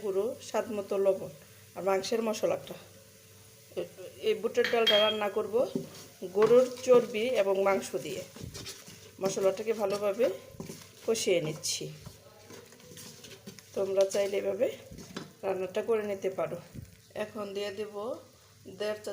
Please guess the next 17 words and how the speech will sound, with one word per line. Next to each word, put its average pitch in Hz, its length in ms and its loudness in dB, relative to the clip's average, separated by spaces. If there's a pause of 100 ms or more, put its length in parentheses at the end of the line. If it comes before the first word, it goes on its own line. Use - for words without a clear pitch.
চামচ 214 280 -6 (120)
আদা 214 160 -2
রসুন 214 320 -6 (140)
পেস্ট, 220 500 -4 (1500)
এক - 60 -14 (100)
চা 196 100 -6 (100)
চামচ 196 300 -2 (140)
জিরা 214 260 2 (100)
পেস্ট 156 460 -4 (1400)
দিয়ে 202 260 -2
আবার 208 220 -2
মশলাটাকে 196 640 -2 (680)
ভালোভাবে 196 520 4 (680)
কষিয়ে 226 420 0
নেব। 147 120 -10 (4000)
এখন 233 280 -10
মশলা 214 360 -6